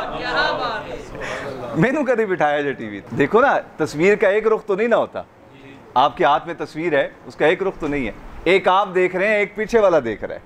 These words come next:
तो आप पलटाएंगे तो आपको अंदाज़ा होगा कि असल रुख क्या है। जब बंदा दोनों रुख देखता है तो फिर ही बात की हकीकत का पता चलता है। ये चूँकि मीडिया का दौर है और इस ज़माने में जिसको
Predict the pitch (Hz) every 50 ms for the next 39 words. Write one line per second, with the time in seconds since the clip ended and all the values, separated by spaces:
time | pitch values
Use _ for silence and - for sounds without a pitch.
0 | - - 120 135 143 - - 190 180 165 - 190 185 202 226 220 233 220 214 202
1 | 196 196 190 202 196 180 170 165 165 170 180 170 165 156 165 156 160 156 147 151
2 | 160 135 135 131 - - - 110 98 95 95 - - - - - - - - -
3 | 131 151 147 156 160 160 160 143 160 170 180 180 165 170 147 - 139 151 165 165
4 | - - 196 170 156 170 156 - 185 180 165 147 143 139 - - 139 120 139 120
5 | 135 120 - 135 113 117 113 117 110 - 113 104 104 - 104 104 - - - -
6 | - - - - - - - - 156 196 - 196 190 170 185 165 170 180 180 196
7 | 185 165 180 160 147 147 156 165 165 160 156 156 160 160 160 - 165 160 156 156
8 | - - - - - - 120 131 139 139 139 139 143 143 156 156 143 135 135 135
9 | 135 131 127 127 165 220 208 - - - 196 190 190